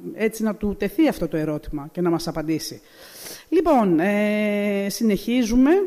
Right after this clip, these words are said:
Ε, συνεχίζουμε έτσι λίγο μουσικά, να πάρουμε μια ανάσα και από τα, ε,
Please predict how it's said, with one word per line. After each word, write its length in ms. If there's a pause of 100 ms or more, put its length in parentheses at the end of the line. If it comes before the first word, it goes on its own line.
(1160)
Ε, 720
συνεχίζουμε 560
έτσι 160
λίγο 200
μουσικά, 460
να 120
πάρουμε 340
μια 260
ανάσα 680 (440)
και 180
από 300
τα, 920 (380)
ε, 100